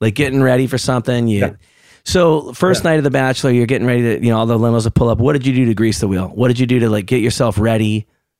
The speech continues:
Speaker 1: Anything specific?
Speaker 2: Um, there was a lot of pacing.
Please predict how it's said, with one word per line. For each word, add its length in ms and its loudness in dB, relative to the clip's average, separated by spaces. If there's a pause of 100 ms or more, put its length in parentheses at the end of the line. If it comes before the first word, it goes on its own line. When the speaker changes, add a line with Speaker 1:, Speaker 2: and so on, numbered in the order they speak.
(200)
Speaker 1:
Anything 320 0
specific? 600 -4 (680)
Speaker 2:
Um, 760 0 (600)
there 100 0
was 60 0
a 60 4
lot 160 6
of 260 -2
pacing. 840 -6